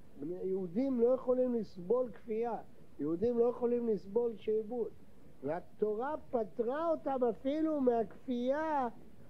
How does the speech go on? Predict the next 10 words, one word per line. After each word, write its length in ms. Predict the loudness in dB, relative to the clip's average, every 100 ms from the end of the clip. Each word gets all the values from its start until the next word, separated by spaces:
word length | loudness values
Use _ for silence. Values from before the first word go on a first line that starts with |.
| -12
הדתית 1040 | -10 -6 -6 -6 0 2 2 2 0 0 0
הפנימית, 720 | -2 0 2 4 6 4 4
אם 40 | 0
אפשר 300 | 0 -2 -2
לקרוא 320 | -2 0 0
לזה 240 | 0 0 -2 -6
כך. 60 | -8 -10 -14 -8
איפה 400 | -4 -4 0 0 0
בגמרא 520 | -2 -2 -2 -4 -4
בשבת 680 | -2 -2 -4 -4 -4 -6